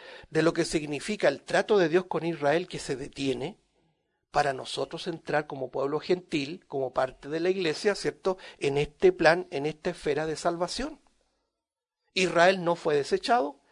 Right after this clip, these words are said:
Israel está endurecido temporalmente hasta que haya entrado la plenitud de los gentiles.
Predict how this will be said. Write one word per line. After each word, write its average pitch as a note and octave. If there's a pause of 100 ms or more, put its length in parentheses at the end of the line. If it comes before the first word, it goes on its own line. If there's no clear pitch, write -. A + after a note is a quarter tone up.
(140)
Israel D#3
está D#3
endurecido D#3
temporalmente F3+ (260)
hasta E3+
que D#3+
haya E3
entrado E3
la G#3 (240)
plenitud F3+
de F#3+
los F#3
gentiles. C4